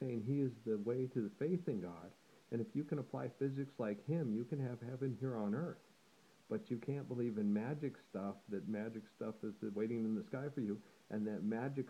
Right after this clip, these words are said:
stuff is gonna fix everything after you screw it up. You have to do it yourself through relative prayer communications." It's in the Quran, too. You can't have any more women and children than you can afford.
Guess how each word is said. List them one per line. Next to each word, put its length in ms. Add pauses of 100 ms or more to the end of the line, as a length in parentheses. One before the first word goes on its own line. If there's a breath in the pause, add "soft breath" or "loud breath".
(100)
stuff 300
is 120
gonna 260
fix 280
everything 420
after 200
you 100
screw 240
it 60
up. 200
You 100
have 200
to 60
do 220
it 100
yourself 360 (120)
through 140 (100)
relative 340 (100)
prayer 200
communications." 680 (520 loud breath)
It's 100
in 100
the 60
Quran, 400
too. 240
You 80
can't 240
have 160
any 100
more 200
women 240
and 120
children 340
than 120
you 80
can 140
afford. 340